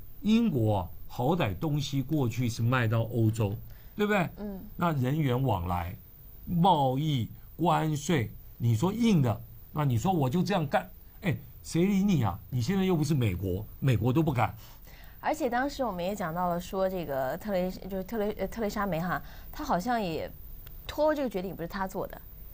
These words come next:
Speaker 1: 那
Speaker 2: 也是做了公投的。
Speaker 1: 公投啊。公投啊。
Speaker 2: <laughs> 你公投了，好，
Speaker 1: 啊。
Speaker 2: 我去帮你们去谈。
Speaker 1: 收这个烂摊子啊。
Speaker 2: 你，收这个烂摊子，我要加钱，你们这边也不同意。
Speaker 1: 不给。
Speaker 2: 所以说，
Speaker 1: 因为他们说给了三百九，
Speaker 2: 嗯。
Speaker 1: 就等于是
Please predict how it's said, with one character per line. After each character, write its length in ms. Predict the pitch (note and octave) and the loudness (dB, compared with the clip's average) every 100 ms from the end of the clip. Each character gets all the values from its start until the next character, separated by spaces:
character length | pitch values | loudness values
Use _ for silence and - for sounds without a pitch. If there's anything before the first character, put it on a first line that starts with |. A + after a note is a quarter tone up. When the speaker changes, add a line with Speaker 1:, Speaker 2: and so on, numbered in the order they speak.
| - - | -8 0
Speaker 1:
那 60 | |
Speaker 2:
也 100 | F#3+ | 4
是 180 | A3+ C4+ | 4 4
做 220 | - A#2+ | 6 8
了 120 | B3+ B3 | 8 8
公 200 | C#4 D4+ | 2 0
投 200 | C#4 - | 0 0
的。 100 | E3+ | 0
Speaker 1:
公 120 | C4+ | -2
投 280 | D#4+ C#3+ C3 | -2 0 2
啊。 160 | D#3+ | 2
公 80 | D#3+ | 0
投 120 | D4+ | -2
啊。 80 | D#4 - | -2 -4
Speaker 2:
<laughs> 160 | - - | -12 -4
你 100 | B3+ | 0
公 200 | D4 F#4 | 2 2
投 120 | F4+ | 4
了， 160 | B3 A#3 | 6 6
好， 220 | B3 C4 | 4 2
Speaker 1:
啊。 160 | - | 4
Speaker 2:
我 80 | - | 2
去 100 | - | 2
帮 200 | C4+ C#4+ | 2 0
你 80 | B3+ | 0
们 80 | F3+ | -4
去 120 | F#3 | -6
谈。 380 | - F#3 D#3+ E3 - | -6 -2 -2 -4 -12
Speaker 1:
收 240 | - E3 D#3+ | -4 2 4
这 80 | D#3+ | 4
个 60 | |
烂 160 | D3+ C#3 | 4 2
摊 240 | A#2+ C#3 | 2 2
子 60 | B2+ | 2
啊。 60 | |
Speaker 2:
你， 60 | G#2+ | 4
收 80 | - | 4
这 80 | E4 | 2
个 80 | |
烂 220 | C#4 C4+ C4 | 4 2 2
摊 180 | B3+ | -2
子， 240 | A3 G3 D#3 - - | -2 -2 -4 -8 -4
我 140 | A3 | 2
要 160 | B3 C#4 | 4 4
加 220 | D#4 D#4+ | 4 2
钱， 280 | - G3 F#3 | 0 -4 -4
你 80 | |
们 140 | F3+ F3 | -2 -2
这 100 | A#3+ | -2
边 140 | B3 | -2
也 80 | F3+ | -2
不 80 | G3 | -4
同 240 | G3 F3 | -4 -4
意。 180 | F#3+ F#3 | -2 -2
Speaker 1:
不 60 | G#2+ | -2
给。 260 | G2+ F2 - - - - - | -2 -2 -8 -14 -16 -16 -14
Speaker 2:
所 160 | - C4 | -6 -2
以 80 | C4+ | 2
说， 80 | G#3 | 4
Speaker 1:
因 20 | |
为 60 | - | 6
他 80 | - | 4
们 120 | F#3 | 4
说 120 | F#3 | 2
给 200 | A#3+ B2 | 0 0
了 80 | A#2+ | 2
三 180 | D#3+ D#3 | 0 2
百 140 | C3 | 0
九， 180 | - G#2 | 0 -2
Speaker 2:
嗯。 20 | |
Speaker 1:
就 140 | C3 | 0
等 160 | A2+ G#2 | 0 0
于 100 | G2+ | 0
是 300 | A2 C#3+ A2 | 0 0 -2